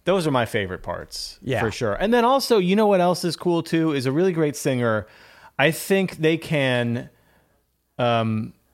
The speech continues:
Speaker 1: they can command an audience unlike an instrumentalist. There's something about language and the human voice to human voice, uh, thing that is, as, as much as I love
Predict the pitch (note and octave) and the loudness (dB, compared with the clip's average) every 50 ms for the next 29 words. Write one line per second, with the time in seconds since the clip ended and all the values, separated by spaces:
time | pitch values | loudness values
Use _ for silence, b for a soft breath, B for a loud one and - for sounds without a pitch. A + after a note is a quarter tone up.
0 | _ _ - - C3+ D3 D#3+ E3 G3 F#3 E3+ - E3 D#3 C#3 C#3 C3+ C3+ C3+ C3 | _ _ -8 -4 0 0 0 2 0 -2 -2 -2 -2 0 0 2 2 2 2 0
1 | B2+ A#2+ - A#2 A#2 A#2+ B2 A#2+ A#2 A2 G#2+ G#2+ - - - - C#3+ D3 D3+ D3+ | 0 -2 0 0 0 2 2 2 2 0 0 -2 -6 -6 -4 0 0 2 2 2
2 | C#3 C3 B2 A#2 A#2 - - - - - B2 A#2 A2 - - A#2 G#2+ G2+ F#2+ F2+ | 2 2 2 2 0 -2 -6 -10 -6 -4 -2 -2 -2 -2 -2 -2 -2 -2 -2 -4
3 | F2 - - C3 A#2 - - F3+ F#3+ F#3 A3 G#3 G3+ F3+ C#3 C3+ A#2+ A#2+ A2+ A2+ | -4 -4 -4 -4 -2 0 0 0 0 0 0 0 2 2 4 4 4 4 4 2
4 | - A#2+ A#2+ B2+ C3 C#3 D3 C3+ C#3+ D3 C#3 B2+ A2+ C3+ A#2+ A2+ A2+ G#2+ G2+ C3 | 0 -2 0 2 2 2 2 2 2 2 2 2 0 0 0 0 0 0 0 -2
5 | C#3+ D3 D3+ D3 C3 A#2 A#2+ B2 A#2+ A#2 - - - G#2+ - B2+ B2 A#2+ A#2+ A#2 | -2 0 0 -2 -2 0 0 0 0 0 -2 -4 -6 -4 -2 -2 0 0 0 0
6 | A2 G#2 A2 A2+ A2 A2 A2 - - - - - - B2 A2 G#2+ G#2 G2 - - | 0 0 0 0 2 0 -2 -4 -8 -12 -12 -6 -2 0 0 0 0 -2 -4 -2
7 | A#2+ A2+ G#2+ G#2 G#2+ G#2+ G#2+ G#2+ G#2 - B B B B B B B B B B | -2 0 0 0 -2 0 0 0 0 -2 B B B B B B B B B B
8 | - C3+ B2+ B2+ B2 A#2+ A#2 A2+ G#2 - - C#3+ C3+ A#2+ A#2 - - C#3+ B2+ A2+ | -2 0 2 4 4 2 2 0 -2 -2 0 0 0 0 -2 -2 -2 -2 0 2
9 | C3+ D3 D#3 - F3 C#3+ C#3 B2+ A#2+ A#2+ A#2+ B2 A#2+ B2 B2+ C3+ C3+ C3+ C#3 - | 2 2 2 2 2 4 4 4 4 4 4 4 6 6 4 2 0 -4 -8 -14
10 | - - | -18 -20